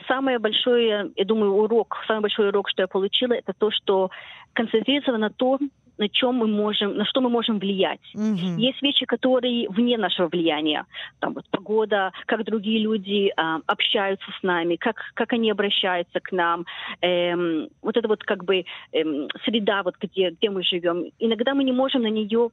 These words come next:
Speaker 1: э, повлиять.
Speaker 2: Повлиять, да.
Speaker 1: Да, но есть вещи, на которые мы, да, можем влиять.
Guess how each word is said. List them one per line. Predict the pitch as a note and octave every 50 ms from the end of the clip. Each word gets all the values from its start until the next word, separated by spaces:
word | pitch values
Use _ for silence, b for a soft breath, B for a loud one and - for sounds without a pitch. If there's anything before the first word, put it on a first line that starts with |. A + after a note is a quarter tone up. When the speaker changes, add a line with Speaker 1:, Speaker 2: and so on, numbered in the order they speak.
| _ _ _ _ _ _ - -
Speaker 1:
э, | G3 F#3 F3+
повлиять. | -
Speaker 2:
Повлиять, | A#3+ A#3 G3 A#3+ A#3 A#3+ - - F#3+ F#3 F#3 - - - -
да. | F3+ F3+ F#3+ G3 F#3 F3 F#3 F#3 F#3 _ _ _ _ _ _ _ _ -
Speaker 1:
Да, | B3 C#4 - G#3 E3+ B B B B
но | - A#3 B3 B3+ B3+
есть | A#3+ B3+ E4 F4+ - - -
вещи, | B3 D4+ F4 - - C#4
на | C4 B3+
которые | - B3 - C#4+ C#4+ C4+ C4
мы, | A#3 A#3+
да, | G3+ F#3 - A3 G#3+ A3
можем | A3 G#3 F#3+ F3+ - F#3 F3
влиять. | F3 E3 D#3+ C#3 C3 - - -